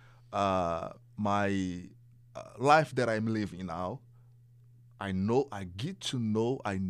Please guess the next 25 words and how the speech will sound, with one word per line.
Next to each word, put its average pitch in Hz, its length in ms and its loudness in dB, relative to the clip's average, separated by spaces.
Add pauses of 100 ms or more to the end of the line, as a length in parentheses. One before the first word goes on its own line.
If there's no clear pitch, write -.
must 135 440 2
know 120 280 2
Jesus 110 400 -2
Christ 87 520 -8 (640)
more. 92 460 2
Because 110 320 0
we 156 120 0
see 196 260 -2
here, 156 240 0
you 104 140 0
know, 104 260 0 (480)
uh, 92 480 -4 (1300)
uh, 104 180 -6 (760)
"And 151 380 2
all 160 340 8
riches - 760 -2 (180)
of 110 220 0
the 104 100 -2
full 190 540 -4
assurance 151 760 -4
of 107 160 -4
understanding 113 800 -4 (340)
to 117 300 0
the 101 200 -2
acknowledgement." 92 920 -4